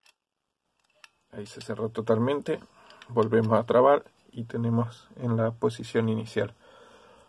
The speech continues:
Em, con una mano es muy fácil hacerlo porque se hace así.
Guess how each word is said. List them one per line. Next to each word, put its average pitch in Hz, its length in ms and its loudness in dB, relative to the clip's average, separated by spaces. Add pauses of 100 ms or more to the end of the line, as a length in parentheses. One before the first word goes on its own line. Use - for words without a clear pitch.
(840)
Em, 110 460 2 (1500)
con 123 200 0
una 113 180 4
mano 131 220 2
es 120 40 0
muy 113 140 2
fácil 110 340 -2
hacerlo 139 340 0
porque - 320 -4
se - 180 -2
hace 113 260 -4
así. 151 340 -16